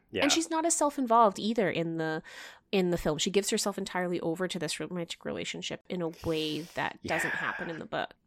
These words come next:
Speaker 1: No. And as you said, the problem with this film is that it does mistake the story for a romance. So
Speaker 2: Mm-hmm.
Speaker 1: not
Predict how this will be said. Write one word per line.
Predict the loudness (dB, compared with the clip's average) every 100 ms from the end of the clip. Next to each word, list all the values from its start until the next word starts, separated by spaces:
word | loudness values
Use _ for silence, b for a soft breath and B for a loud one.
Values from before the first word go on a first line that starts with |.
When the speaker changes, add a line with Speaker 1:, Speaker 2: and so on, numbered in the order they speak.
| _ _ _ -4
Speaker 1:
No. | 0 0 -2 -2 -4 -2
And | 2 4
as | 4
you | 2
said, | 8 8 8
the | 0
problem | 0 2 4 6 2 6
with | 6 6
this | 0 2
film | 0 0 0
is | 0 0
that | 0
it | 0 0
does | 0 0 -2
mistake | -2 -2 0 0 0 -4
the |
story | -6 -2 0 -2
for | -4 -6 -4
a |
romance. | -4 -6 -6 -6 -8 -6
So | 0 2 2 0
Speaker 2:
Mm-hmm. | -6 -16 -18 -20 _ -2 2
Speaker 1:
not | 4 4